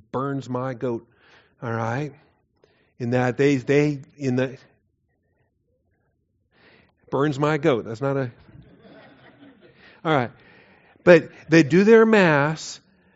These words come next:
day after day after day, another Mass, another Mass, another Mass, re-sacrificing the Christ. The magical powers of the priest are turning the elements into the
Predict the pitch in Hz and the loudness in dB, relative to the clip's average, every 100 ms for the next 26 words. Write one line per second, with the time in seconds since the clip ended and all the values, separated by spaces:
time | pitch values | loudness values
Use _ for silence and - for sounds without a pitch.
0 | _ _ 117 170 202 220 185 - 135 143 | _ _ 0 4 8 8 8 4 0 4
1 | 185 202 156 - 131 120 170 190 151 139 | 4 4 0 -2 -4 0 2 2 2 0
2 | 175 165 165 175 151 131 143 165 151 151 | -2 -2 -2 -2 -4 -6 -4 -4 -4 -6
3 | 151 139 127 139 151 139 135 131 131 - | -8 -8 -8 -8 -8 -6 -6 -8 -12 -18
4 | _ _ _ _ _ - 120 139 185 - | _ _ _ _ _ -16 -4 0 0 -2
5 | 170 165 170 - 165 156 - 165 165 - | -6 -6 -8 -6 -8 -8 -10 -10 -10 -6
6 | 147 139 143 139 - _ _ _ _ _ | -6 -6 -10 -16 -20 _ _ _ _ _
7 | 120 120 139 156 151 - 139 147 143 147 | -6 -4 -4 -4 -8 -6 -4 -2 -4 -6
8 | 147 - 143 147 - 131 139 139 147 147 | -8 -6 -6 -6 -8 -14 -8 -6 -4 -4
9 | 147 139 139 143 - 135 139 135 143 | -2 -2 -2 -4 -6 -10 -6 -4 -2